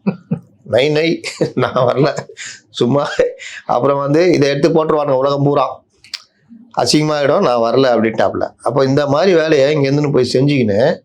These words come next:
மக்கள் வந்து முடிவு பண்ணுவாங்க. மக்கள் முடிவு பண்ணி தான் உங்களை ஓரம் கட்டி வச்சுக்கிறாங்க. இப்போ நீங்க என்ன நிலைமையில இருக்கிறீங்கன்னா,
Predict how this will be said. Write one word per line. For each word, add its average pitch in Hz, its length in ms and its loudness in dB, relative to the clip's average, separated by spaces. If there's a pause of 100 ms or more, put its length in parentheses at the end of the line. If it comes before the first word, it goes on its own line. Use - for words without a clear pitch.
(340)
மக்கள் 214 520 2
வந்து 196 500 4
முடிவு 156 320 2
பண்ணுவாங்க. 92 280 -4
மக்கள் 127 380 0
முடிவு 151 280 0
பண்ணி 127 180 0
தான் 170 140 2
உங்களை 135 220 0
ஓரம் 139 280 0
கட்டி 123 180 2
வச்சுக்கிறாங்க. 98 460 -2 (840)
இப்போ 151 760 0 (460)
நீங்க 135 220 0
என்ன 156 220 2
நிலைமையில 156 380 0
இருக்கிறீங்கன்னா, 117 600 0